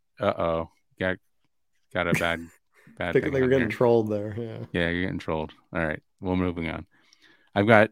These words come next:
Speaker 1: spinal cord damage, uh, and need a s-, pedal assist on one side. Uh, torque sensor's the only thing that does it right because it knows and compensates real time with no lag." So that's great, great, uh, aspect there.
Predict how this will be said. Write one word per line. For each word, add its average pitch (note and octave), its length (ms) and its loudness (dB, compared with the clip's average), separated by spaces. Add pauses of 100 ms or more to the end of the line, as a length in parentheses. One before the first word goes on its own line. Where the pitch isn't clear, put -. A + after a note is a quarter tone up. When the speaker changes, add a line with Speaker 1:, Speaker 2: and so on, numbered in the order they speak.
(140)
Speaker 1:
spinal B2+ 480 2
cord B2+ 320 2
damage, F#2+ 640 -2 (260)
uh, E2+ 320 -2
and F#2 160 -2
need G2 180 0
a F2 40 -2
s-, - 200 -10 (140)
pedal B2 280 -2
assist F2 400 -6
on F2+ 180 -4
one F#2 200 -4
side. F2 520 -2 (800)
Uh, D#2 240 -6 (220)
torque G2 240 2
sensor's F2+ 680 -2 (120)
the F#2 180 -4
only F2+ 220 -2
thing F2+ 240 -4
that F2 100 -6
does E2+ 200 -2
it E2+ 140 -4
right F2+ 280 0
because E2+ 380 -6
it E2 120 -6
knows F2 400 -4
and E2+ 400 -10
compensates F2 640 -8
real F#2+ 180 0
time F#2 320 -4
with F2 100 -6
no E2+ 220 -4
lag." E2+ 300 -6 (600)
So - 120 -8
that's F#2 220 -2
great, - 220 -4 (140)
great, E2+ 300 -2 (320)
uh, D#2+ 360 -4 (480)
aspect E2+ 480 -6
there. F2 280 -8